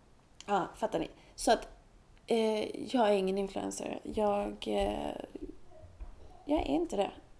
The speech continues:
Och jag vill inte säga att du kan inte bli det. För det kan du säkert. Men jag vill ändå också bara vara ärlig med att det är, det är en rätt så svår grej att, att klara av. <laughs> Nu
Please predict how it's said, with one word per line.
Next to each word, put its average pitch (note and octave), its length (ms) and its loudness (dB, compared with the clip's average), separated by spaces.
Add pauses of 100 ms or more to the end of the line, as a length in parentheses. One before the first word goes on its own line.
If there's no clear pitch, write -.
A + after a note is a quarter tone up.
(1000)
Och C4+ 100 -4
jag C4 160 2
vill B3 120 0
inte A3 420 0
säga A3+ 320 0
att - 220 -8
du B3 100 0
kan A#3+ 160 -2
inte A#3+ 180 -2
bli A#3 280 2
det. - 160 -2 (540)
För - 80 -18
det - 60 -10
kan B3 160 0
du - 60 -4
säkert. - 540 -2 (340)
Men - 120 -4
jag A#2+ 60 0
vill A#3 120 -2
ändå A3+ 220 -2
också A3+ 260 -6
bara G#3 220 -2
vara - 180 -8
ärlig F#3 480 -2
med F#3+ 360 -4
att - 420 -10
det F#3+ 420 -4
är, G3 200 -4 (100)
det A#2+ 80 -4
är A#2+ 40 -4
en A#2 80 -4
rätt A2+ 160 -6
så A2+ 80 -8
svår - 320 -4
grej A3+ 300 -4
att, - 360 -12 (140)
att - 220 -10
klara A#3+ 400 -4
av. A#3+ 140 -8 (1000)
<laughs> G#3+ 80 2 (580)
Nu A3 80 -2